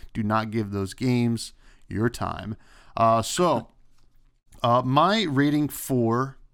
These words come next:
Pizza Possum is, uh, Get On Sale. Now, uh,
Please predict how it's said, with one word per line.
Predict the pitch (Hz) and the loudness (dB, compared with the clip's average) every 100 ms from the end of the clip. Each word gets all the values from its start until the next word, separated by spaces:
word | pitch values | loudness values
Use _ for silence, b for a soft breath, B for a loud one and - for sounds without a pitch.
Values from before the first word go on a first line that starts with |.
| _ _ _ - | _ _ _ -2
Pizza | 220 170 180 | 0 0 -4
Possum | - 98 104 120 131 139 b b b b | -4 -8 -10 -10 -12 -14 b b b b
is, | - 180 175 151 | 2 4 4 4
uh, | 170 160 | 4 2
Get | 131 214 | 2 2
On | 170 143 | 2 0
Sale. | - - - - - _ | -2 -6 -10 -16 -20 _
Now, | 120 135 139 131 123 - b b b b _ | 0 4 4 4 2 -2 b b b b _
uh, | 120 113 110 | 2 4 2